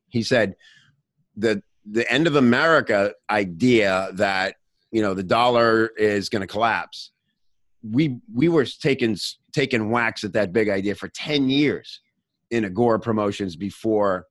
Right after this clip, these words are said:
End of America, right? Ten years. But Porter nailed it.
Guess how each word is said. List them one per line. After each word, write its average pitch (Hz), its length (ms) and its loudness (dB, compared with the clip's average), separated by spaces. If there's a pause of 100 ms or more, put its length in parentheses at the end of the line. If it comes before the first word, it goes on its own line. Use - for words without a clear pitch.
(140)
End 110 120 0
of 92 100 -4
America, 87 460 -6 (480)
right? 107 220 -2
Ten 160 320 -4
years. 147 480 0 (400)
But 113 300 0 (580)
Porter 151 340 2
nailed 131 460 4
it. 110 240 0